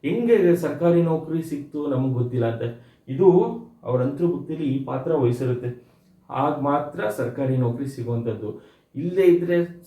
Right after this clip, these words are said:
ಸಖತ್ ಹಿಂಸೆ ಪಡ್ತಾನೆ ಇರ್ಬೇಕಾಗುತ್ತೆ. ಈ ಅಂತರ್ಭುಕ್ತಿಲಿ ಕಾಂಬಿನೇಷನ್ಸ್, ದಶಾಭುಕ್ತಿ ಮತ್ತೆ ಅಂತರ್ಭುಕ್ತಿಲಿ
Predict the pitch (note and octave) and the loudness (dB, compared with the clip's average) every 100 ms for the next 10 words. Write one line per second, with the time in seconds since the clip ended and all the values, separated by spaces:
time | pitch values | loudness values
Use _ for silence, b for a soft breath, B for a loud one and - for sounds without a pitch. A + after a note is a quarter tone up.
0 | - E3+ A3+ A#3 C4+ E3+ E3 F#3+ F#3 D3 | -12 -6 -2 -2 -4 -6 -6 -6 -6 -8
1 | C3+ F3 F3 D3+ C#3 C3 A#2 A#2 - - | -4 0 2 2 0 -2 0 -2 -6 -16
2 | _ C3+ C3+ C3 C#3+ F3 E3+ E3+ F3+ F3 | _ -8 -2 0 2 4 4 2 0 2
3 | E3+ C#3+ D#3 D#3+ D#3+ C#3+ C#3 E3 E3+ B | 2 0 0 0 -2 -4 -4 -4 -4 B
4 | B - C3 C3 E3+ F3 - - G3 F3+ | B -6 -4 0 0 2 -2 -4 -2 0
5 | F3 F3+ D3+ E3+ F#3+ F3 F3+ G3 G3+ C#4 | 0 0 -2 0 2 2 0 -2 -2 -2
6 | - | -4